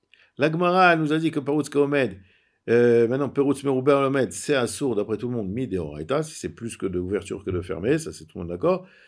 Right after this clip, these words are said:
On a dit que, comme ça on a expliqué, dans, il a dit que la, la Chal Moshe Messina, c'est Lotifrot Tzuba, ne vient pas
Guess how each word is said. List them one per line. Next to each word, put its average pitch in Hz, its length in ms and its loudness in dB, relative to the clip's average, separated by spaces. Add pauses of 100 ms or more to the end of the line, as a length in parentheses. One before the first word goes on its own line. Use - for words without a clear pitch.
(160)
On 92 60 -10
a 101 60 -8
dit 160 140 -4
que, 160 360 6
comme 131 160 -4
ça 147 100 -6
on 143 80 -2
a 135 60 0
expliqué, 127 360 -2
dans, 127 260 0
il 117 340 -8
a 110 60 0
dit 117 140 -8
que 107 60 -8
la, 104 180 0 (420)
la 87 100 -6
Chal 135 140 -2
Moshe 131 180 -6
Messina, 127 420 -4
c'est 147 360 2
Lotifrot 156 420 -2
Tzuba, 196 440 4 (240)
ne - 80 -10
vient 131 120 -2
pas 156 320 -2